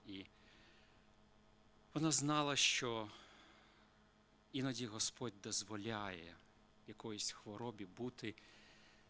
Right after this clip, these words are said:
для того, щоб через цю хворобу прославилось Його ім'я,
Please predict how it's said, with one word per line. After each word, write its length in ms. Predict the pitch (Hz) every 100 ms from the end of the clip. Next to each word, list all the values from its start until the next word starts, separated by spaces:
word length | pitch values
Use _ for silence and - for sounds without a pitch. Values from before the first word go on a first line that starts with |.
| - -
для 600 | 107 104 110 110 107 104 - - - - - - -
того, 240 | 135 123
щоб 280 | - - 117 - - - - -
через 440 | - - 113 - -
цю 240 | - 139
хворобу 680 | 120 - 117 117 139 123 120 - - - - - - - - - - - - - - - - - - - - - -
прославилось 840 | - 113 - 131 131 120 117 - -
Його 300 | 101 107 143
ім'я, 480 | 135 110 90 87